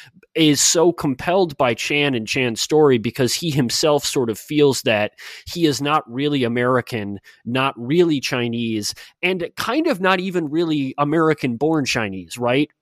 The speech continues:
Whatever that means. There is, um, I think that, that we were <laughs> clowning on him a little bit, uh, right? But the, the scholar Peter Fang, who, who wrote about this, um,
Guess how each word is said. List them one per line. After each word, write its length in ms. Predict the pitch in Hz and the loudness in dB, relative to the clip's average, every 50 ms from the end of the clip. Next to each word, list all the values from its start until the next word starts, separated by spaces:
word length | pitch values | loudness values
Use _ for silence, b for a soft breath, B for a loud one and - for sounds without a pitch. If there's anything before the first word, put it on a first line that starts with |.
| _ _ - | _ _ -10
Whatever 420 | 139 135 156 160 170 165 156 151 | -2 0 2 2 4 2 2 2
that 280 | 135 131 123 117 - - | 2 0 0 -2 -4 -6
means. 540 | 113 131 151 165 143 110 87 _ - - - | -8 -6 -4 -4 -4 -6 -8 _ -10 -8 -2
There 200 | - 156 160 170 | 2 2 4 4
is, 320 | 175 165 151 143 131 - B B B B B B B B | 4 2 2 0 -2 -4 B B B B B B B B
um, 540 | - 151 147 139 135 127 120 113 113 107 101 _ _ _ _ _ _ _ _ - 151 - _ - | -2 0 0 0 0 -2 -4 -6 -8 -10 -12 _ _ _ _ _ _ _ _ -20 -20 -18 _ -4
I 120 | 151 151 | -4 -2
think 240 | 151 - 196 185 - | -2 -2 -4 -2 0
that, 280 | - 190 156 139 - - | 2 2 2 0 -2 -2
that 200 | - 143 131 120 - _ - _ _ - 143 131 - _ _ | 0 0 0 0 -4 _ -20 _ _ -20 -20 -20 -20 _ _
we 160 | 143 160 180 | -2 0 2
were 100 | 185 180 151 | 2 2 0
<laughs> 80 | - | 0
clowning 360 | - 196 190 - - 214 175 170 | 0 0 2 4 4 4 4 2
on 120 | 160 151 | 0 0
him 100 | 147 147 | 0 -2
a 40 | 143 | -2
little 260 | 135 139 160 156 143 | -2 0 2 0 0
bit, 280 | 113 110 117 107 104 - _ _ - | 0 0 -2 -4 -4 -6 _ _ -2
uh, 380 | 135 127 120 113 113 110 107 104 | 0 2 2 2 0 0 -2 -2
right? 240 | 120 131 127 123 123 _ - | -2 0 0 0 0 _ 0
But 220 | 156 135 - - | -2 -2 0 2
the, 340 | 156 147 139 127 127 123 - _ _ _ | 2 4 4 4 2 0 -2 _ _ _
the 140 | - 147 147 | -4 -2 -2
scholar 440 | - - - 185 175 190 190 175 147 | -2 0 0 2 2 4 4 2 0
Peter 260 | - - 180 160 139 | -2 -4 -4 -2 -2
Fang, 320 | 120 - 165 160 170 156 139 | -2 0 2 2 2 2 0
who, 280 | 127 143 135 120 123 - | 0 -2 -4 -4 -8 -12
who 200 | - 120 151 147 | -8 -4 -4 -2
wrote 220 | 127 123 143 160 185 | 0 2 2 4 4
about 300 | 151 110 110 101 - _ | 2 0 -2 -4 -4 _
this, 380 | - 120 107 98 - - - B B B B B B B - | -4 -4 -4 -2 -4 -4 -4 B B B B B B B 0
um, 400 | 147 147 135 131 127 120 117 107 | 2 2 2 2 0 -4 -6 -8